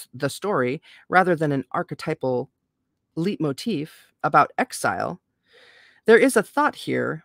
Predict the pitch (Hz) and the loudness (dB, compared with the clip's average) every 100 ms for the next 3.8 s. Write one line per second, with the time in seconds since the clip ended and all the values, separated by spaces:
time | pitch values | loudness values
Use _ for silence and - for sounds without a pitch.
0 | _ - 175 170 262 262 - 185 156 147 | _ -2 0 0 -2 -2 -2 -4 -2 0
1 | 131 117 - - 139 _ _ _ _ _ | 0 -4 -8 -14 -16 _ _ _ _ _
2 | _ _ _ _ _ _ _ - 190 294 | _ _ _ _ _ _ _ -2 0 -2
3 | - 240 175 147 - 170 147 | 0 0 0 -2 -4 -4 -4